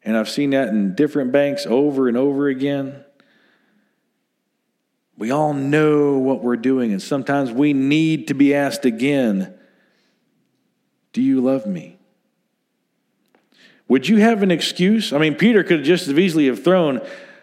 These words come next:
you know, James and John or, or, or Andrew. Andrew was always bringing people to Jesus. He didn't bring people to the crucifixion. It'd been real easy to throw somebody else under the bus, but Jesus doesn't.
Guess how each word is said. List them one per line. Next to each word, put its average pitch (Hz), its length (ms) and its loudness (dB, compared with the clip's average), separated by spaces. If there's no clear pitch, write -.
you 139 120 0
know, 135 60 2
James 151 420 0
and 135 100 -4
John 156 420 2
or, 127 120 0
or, 110 240 0
or 110 200 -2
Andrew. 160 520 2
Andrew 175 300 2
was 147 100 2
always 156 220 2
bringing 156 340 0
people 165 280 0
to 143 80 4
Jesus. 160 360 0
He 120 80 0
didn't 139 240 0
bring 147 260 2
people 156 280 0
to 135 60 2
the 131 80 2
crucifixion. 147 800 -2
It'd 101 140 -6
been 117 120 0
real 139 180 4
easy 139 180 0
to 127 100 0
throw 135 180 2
somebody 139 360 0
else 139 200 0
under 139 160 0
the 104 100 0
bus, 110 460 -2
but 90 120 -8
Jesus 120 320 -4
doesn't. 127 380 -6